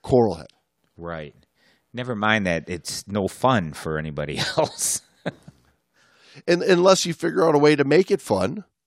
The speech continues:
Speaker 1: And then, like, like, so that's the thing is that, you know, again, this is what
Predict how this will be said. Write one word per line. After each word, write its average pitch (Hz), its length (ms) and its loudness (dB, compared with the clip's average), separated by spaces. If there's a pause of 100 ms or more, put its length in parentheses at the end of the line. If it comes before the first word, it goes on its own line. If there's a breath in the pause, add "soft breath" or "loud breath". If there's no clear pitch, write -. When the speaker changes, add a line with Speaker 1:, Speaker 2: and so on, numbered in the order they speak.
(460 soft breath)
Speaker 1:
And 139 200 4
then, 151 220 4
like, 139 300 -4 (180)
like, 139 180 -4
so 151 520 8 (580 soft breath)
that's 143 240 -2
the 160 100 -4
thing 175 360 2
is 113 160 0
that, 135 140 -2 (300)
you 131 120 -2
know, 113 400 2 (360 soft breath)
again, 113 280 4
this 117 180 0
is 143 100 -6
what 135 260 4